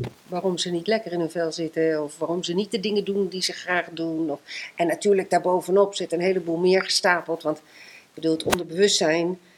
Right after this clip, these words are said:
ja, die pikt de eerste zeven jaar van je leven alles op om maar een goede levensstrategie te hebben. En het onderbewustzijn is heel zwart-wit. Dus als jij gebeten wordt door de hond van de buren, dan denkt het onderbewustzijn niet: "Pas op voor de hond van de buren." Nee, het onderbewustzijn zegt:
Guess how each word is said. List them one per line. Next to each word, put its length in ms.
ja, 180
die 120
pikt 280
de 80
eerste 300
zeven 320
jaar 160
van 180
je 100
leven 480
alles 340
op 280
om 220
maar 220
een 100
goede 280
levensstrategie 760
te 80
hebben. 300
En 180
het 120
onderbewustzijn 540
is 100
heel 160
zwart-wit. 560
Dus 320
als 160
jij 220
gebeten 420
wordt 140
door 100
de 60
hond 240
van 100
de 80
buren, 540
dan 200
denkt 460
het 140
onderbewustzijn 540
niet: 220
"Pas 180
op 140
voor 100
de 60
hond 200
van 100
de 60
buren." 320
Nee, 120
het 120
onderbewustzijn 560
zegt: 320